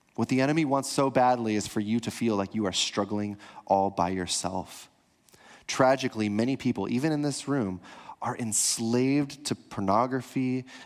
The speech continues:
and lust in the privacy of your own homes, thinking that you are totally alone in this fight,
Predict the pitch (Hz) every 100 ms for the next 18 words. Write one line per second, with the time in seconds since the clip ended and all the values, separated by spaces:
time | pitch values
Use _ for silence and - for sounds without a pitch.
0 | - 101 101 98 98 98 87 - - -
1 | 110 98 - - 98 98 101 - 107 95
2 | 92 - 92 92 90 92 90 101 - -
3 | _ _ _ _ _ - - 123 123 110
4 | 107 107 95 - 101 98 98 90 92 92
5 | 90 90 - 110 107 95